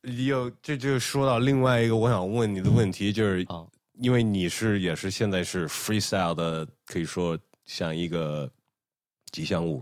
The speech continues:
Speaker 1: 代言人，
Speaker 2: <laughs> 吉祥物还行，
Speaker 1: whatever。 <laughs>
Speaker 2: 熊猫的熊猫盼盼。
Speaker 1: 呃，反正一个代表者，但是我感觉你是一个很喜欢做准备的人。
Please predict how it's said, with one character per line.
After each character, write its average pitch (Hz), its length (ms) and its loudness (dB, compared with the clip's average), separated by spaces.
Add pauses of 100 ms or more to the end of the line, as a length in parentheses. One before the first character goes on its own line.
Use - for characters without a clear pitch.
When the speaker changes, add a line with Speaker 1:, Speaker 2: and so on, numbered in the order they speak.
Speaker 1:
代 87 140 -2
言 78 120 0
人， 76 300 0
Speaker 2:
<laughs> - 60 -6
吉 - 120 4
祥 160 300 8
物 175 140 6
还 123 180 6
行， 120 200 4
Speaker 1:
whatever。 185 680 4 (340)
<laughs> - 0 -
Speaker 2:
熊 165 100 4
猫 147 140 2
的 143 80 2
熊 135 140 0
猫 135 180 4
盼 127 180 2
盼。 107 380 0 (300)
Speaker 1:
呃， 113 320 2
反 120 160 2
正 131 40 4
一 139 40 4
个 139 80 4
代 139 200 4
表 107 160 4
者， 78 320 -2 (440)
但 151 200 6
是 117 540 4 (320)
我 127 180 4
感 110 220 2
觉 95 260 4
你 95 200 2
是 113 340 4
一 107 100 4
个 104 160 2
很 92 280 2
喜 98 120 0
欢 90 220 0
做 90 180 0
准 71 200 -6
备 69 160 -4
的 60 80 -8
人。 57 200 -12